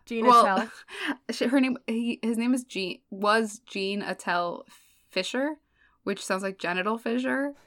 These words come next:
Speaker 2: <laughs> And so she changed it to Jean Dave, I think, 'cause she named her, his middle name after Dave Attell, who's a <laughs> comic. But, um,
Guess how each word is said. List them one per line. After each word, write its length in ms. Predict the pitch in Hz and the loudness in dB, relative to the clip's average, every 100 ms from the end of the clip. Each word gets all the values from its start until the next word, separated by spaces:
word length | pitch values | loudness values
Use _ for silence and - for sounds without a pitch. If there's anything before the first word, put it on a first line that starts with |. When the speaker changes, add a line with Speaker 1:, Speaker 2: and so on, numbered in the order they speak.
| - | -8
Speaker 2:
<laughs> 1700 | 254 - 1077 - - - - _ _ - - - 403 381 349 294 - | -6 -10 -16 -18 -20 -20 -20 _ _ -10 -8 0 2 4 2 -2 2
And 200 | 240 220 | 2 2
so 240 | 220 202 | 0 0
she 460 | 220 - 196 190 208 - | -2 -6 -6 -4 -6 -10
changed 400 | - 190 190 - | -6 -6 -6 -8
it 160 | - - | -8 -8
to 120 | 180 _ - | -18 _ -12
Jean 540 | 185 175 170 165 - _ _ _ _ - - - | -6 -6 -6 -10 -14 _ _ _ _ -20 -18 -6
Dave, 300 | 175 - - | -4 -4 -6
I 100 | - | -10
think, 440 | - - - - | -10 -10 -12 -14
'cause 220 | - 208 - _ | -8 -8 -8 _
she 180 | - - | -10 -4
named 240 | 202 202 196 | -2 -2 -4
her, 320 | 180 151 - - | -4 -4 -8 -12
his 220 | 190 190 | -10 -8
middle 180 | 180 170 | -6 -8
name 120 | 165 | -8
after 200 | 160 - | -8 -8
Dave 160 | 170 151 | -8 -6
Attell, 360 | - - 190 - | -6 -6 -8 -12
who's 160 | 220 | -16
a 80 | - - - | -14 -14 -14
<laughs> 220 | 240 - - | -16 -18 -12
comic. 440 | - - 214 - _ _ - - - - | -10 -8 -12 -14 _ _ -20 -20 -20 -4
But, 320 | 190 160 110 | 0 0 0
um, 380 | 180 175 - 202 | -2 -2 -2 -8